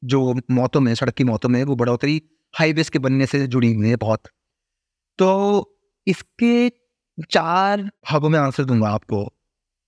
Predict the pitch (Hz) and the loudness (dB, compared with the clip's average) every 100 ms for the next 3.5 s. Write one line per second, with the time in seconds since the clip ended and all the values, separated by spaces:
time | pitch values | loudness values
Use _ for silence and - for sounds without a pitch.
0 | _ _ _ 175 185 - - 214 160 156 | _ _ _ 2 2 0 0 0 2 0
1 | 147 139 143 135 139 135 120 117 113 107 | 0 0 -2 -2 -2 -2 -2 -2 -2 -4
2 | - _ _ _ _ _ - 143 147 - | -10 _ _ _ _ _ -4 0 0 -4
3 | - 147 160 - _ | -4 -2 -2 -4 _